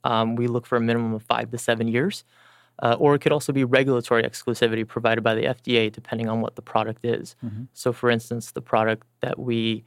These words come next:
Speaker 1: uh, transacted with Boston Children's, um, is a biologic and was granted twelve years of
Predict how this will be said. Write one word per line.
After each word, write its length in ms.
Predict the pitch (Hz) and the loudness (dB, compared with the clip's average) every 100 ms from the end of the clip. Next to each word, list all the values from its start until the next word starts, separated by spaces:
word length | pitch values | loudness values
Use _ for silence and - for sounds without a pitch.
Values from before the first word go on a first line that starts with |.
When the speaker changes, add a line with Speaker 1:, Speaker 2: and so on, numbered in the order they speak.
| _ _ - | _ _ -6
Speaker 1:
uh, 120 | 120 | -6
transacted 600 | - 123 113 117 117 - | -2 0 2 0 -2 -4
with 140 | 120 113 | -6 -2
Boston 320 | - 120 120 | -2 -2 -4
Children's, 520 | 113 156 131 120 120 - _ _ _ - | 2 2 4 0 -2 -10 _ _ _ -2
um, 340 | 117 113 110 | 0 2 0
is 140 | 110 - | -2 -2
a 40 | |
biologic 760 | 110 117 117 110 113 143 196 - | 0 2 2 2 -2 0 -2 -2
and 140 | 117 | 0
was 160 | 113 117 | -2 -4
granted 520 | 120 113 113 113 110 | -2 -2 0 -4 -8
twelve 360 | - 123 120 117 | -2 2 2 2
years 320 | 117 113 - | -2 -2 -2
of 140 | 117 | -6